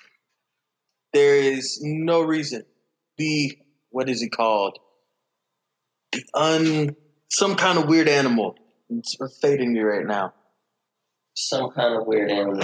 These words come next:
Speaker 2: That's
Speaker 1: Yes.
Speaker 2: not much to go on, sir.
Speaker 1: He,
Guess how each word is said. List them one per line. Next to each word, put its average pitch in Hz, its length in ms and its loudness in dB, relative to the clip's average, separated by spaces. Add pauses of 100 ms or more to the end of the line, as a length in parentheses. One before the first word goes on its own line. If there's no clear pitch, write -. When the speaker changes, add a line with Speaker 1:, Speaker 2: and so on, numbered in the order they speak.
(240)
Speaker 2:
That's 113 200 0
Speaker 1:
Yes. - 20 2
Speaker 2:
not 123 300 4
much 113 160 0
to 101 100 -2
go 104 80 0
on, 101 260 2
sir. 98 340 -2 (2250)
Speaker 1:
He, 170 160 -2